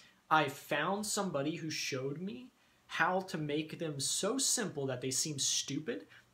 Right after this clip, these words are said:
because then it tricks your brain into just doing it, right? I think I talked about this in a previous video, but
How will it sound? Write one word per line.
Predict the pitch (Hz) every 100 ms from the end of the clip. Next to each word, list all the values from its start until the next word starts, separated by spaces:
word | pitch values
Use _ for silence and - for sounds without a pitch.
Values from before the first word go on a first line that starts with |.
| -
because | 170 180 185 139
then | 135 214 190 156 -
it | 160 -
tricks | - 233 233 -
your | 170
brain | 135 151 170 135 131
into | 143 135
just | 135 139 143
doing | 135 190 -
it, | - - _ - - - -
right? | 143 151
I | 151
think | 208 226
I |
talked | 233 220 208
about | 180
this | 170 147
in | 143
a |
previous | - 175 135
video, | 131 165 185 135
but | 135 135 -